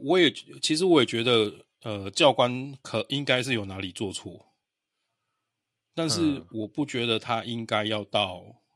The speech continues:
Speaker 1: 因为这件事情，我觉得记过两次，这处分有点羞辱人。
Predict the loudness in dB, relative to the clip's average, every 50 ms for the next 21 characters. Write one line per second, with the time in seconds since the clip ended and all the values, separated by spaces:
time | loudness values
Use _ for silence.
0 | _ _ -6 -2 -2 -2 0 -2 -2 0 -2 -2 -2 -4 -4 -4 -2 -2 -2 -2
1 | -2 -2 -2 -2 -2 -4 -2 0 0 0 0 -2 -4 -6 -6 -4 -6 -8 -10 _
2 | _ _ _ _ _ _ _ _ _ _ _ _ _ _ _ _ _ _ -4 -4
3 | -2 -2 -2 -4 -4 -4 -4 -4 -4 -2 -2 -2 -2 0 0 0 0 0 -2 0
4 | 0 -2 -4 -4 -8 -10 -10 -12 -14 -18 -20 -20